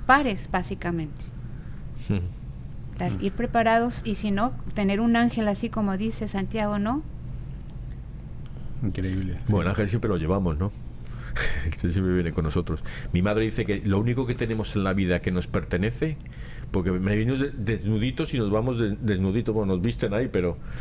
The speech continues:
Speaker 2: pero lo único que es realmente nuestro, porque nos lo ha dado Dios, es el ángel de la guarda. Lo demás nos lo ha dado otro, no es nuestro, eh,
Speaker 3: Ni el
Speaker 2: viene
Speaker 3: cuerpo tampoco, ¿no?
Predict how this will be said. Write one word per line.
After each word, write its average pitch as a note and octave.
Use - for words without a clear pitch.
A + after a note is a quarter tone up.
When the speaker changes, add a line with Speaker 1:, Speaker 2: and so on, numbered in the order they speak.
Speaker 2:
pero G#2
lo A2
único C#3
que C3+
es G2+
realmente A#2
nuestro, C3
porque F#2+
nos G2
lo G#2
ha G#2+
dado G#2+
Dios, B2+
es -
el F#2+
ángel F#2+
de F2
la E2+
guarda. D#2
Lo F#2+
demás A2
nos G#2
lo G#2
ha G#2
dado G#2+
otro, A2+
no A2
es G2+
nuestro, G2
eh, F2
Speaker 3:
Ni C3
el A#2
Speaker 2:
viene G2
Speaker 3:
cuerpo D#3+
tampoco, A#2
¿no? C3+